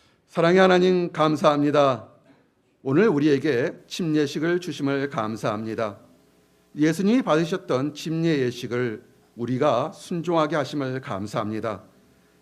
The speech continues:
죄에 대해서는 죽고 말씀 안에서 새롭게 살게 하심을 감사합니다. 침례받는 성도들에게는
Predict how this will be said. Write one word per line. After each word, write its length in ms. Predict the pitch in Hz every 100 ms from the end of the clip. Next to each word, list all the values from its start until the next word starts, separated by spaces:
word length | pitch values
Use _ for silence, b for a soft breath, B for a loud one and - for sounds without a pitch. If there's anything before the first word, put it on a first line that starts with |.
| _
죄에 340 | - 160 208
대해서는 600 | 202 185 180 185 190 185
죽고 720 | 180 160 - 156 147 135 117 b b _
말씀 600 | - 139 202 208 - 233
안에서 600 | 208 143 120 135 127 135 143
새롭게 500 | - 123 120 147 151
살게 300 | 147 143 143
하심을 500 | 135 139 131 135 139
감사합니다. 800 | 127 117 123 107 107 110 101 - - B B B B B _
침례받는 680 | - 214 240 233 226 220 214
성도들에게는 920 | 208 190 190 160 131 131 151 135